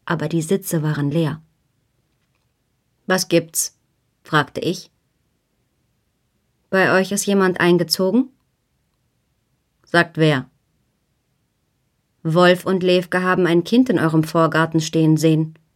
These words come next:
Ich tat überrascht. „Ein Kind?“ An Pesolds Blick konnte ich sehen, dass er es mir nicht abnahm. Ich lachte.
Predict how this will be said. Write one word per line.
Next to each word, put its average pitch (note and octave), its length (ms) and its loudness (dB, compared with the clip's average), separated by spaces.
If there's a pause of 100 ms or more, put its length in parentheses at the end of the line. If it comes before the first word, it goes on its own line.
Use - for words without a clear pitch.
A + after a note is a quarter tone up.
(600)
Ich - 160 -10
tat D#3+ 220 -4
überrascht. D3+ 520 -4 (1080)
„Ein D3+ 180 0
Kind?“ G#3 520 0 (1200)
An D#3+ 240 0
Pesolds F#3 420 -2
Blick G3 240 -4
konnte F3 300 -4
ich - 180 -8
sehen, E3 280 2
dass D3+ 160 -6
er D3+ 100 -4
es D3 100 -8
mir D3+ 120 -2
nicht C#3+ 220 -8
abnahm. C#3 460 -6 (540)
Ich D#3+ 180 -8
lachte. C#3+ 500 -4